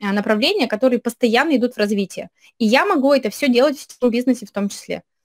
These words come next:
Здоровье, окружение, финансовая свобода — вот всё, что для вас важно, это вы всё для себя фиксируете и на этом всём строите контент. И тогда к вам придут ровно те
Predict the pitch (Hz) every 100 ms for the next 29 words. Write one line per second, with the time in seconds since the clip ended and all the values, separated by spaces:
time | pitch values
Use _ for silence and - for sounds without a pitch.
0 | _ 247 349 381 254 226 269 320 330 196
1 | 240 294 269 240 254 254 311 208 208 -
2 | 349 - 220 208 214 226 277 440 370 202
3 | - _ - 262 240 - 247 262 - 285
4 | 381 440 _ 208 254 - 254 240 208 -
5 | - 370 392 - - - 277 233 233 247
6 | 208 262 277 - 214 208 180 180 - -
7 | _ _ _ _ 247 262 262 311 254 254
8 | 254 226 233 247 196 175 170 208 294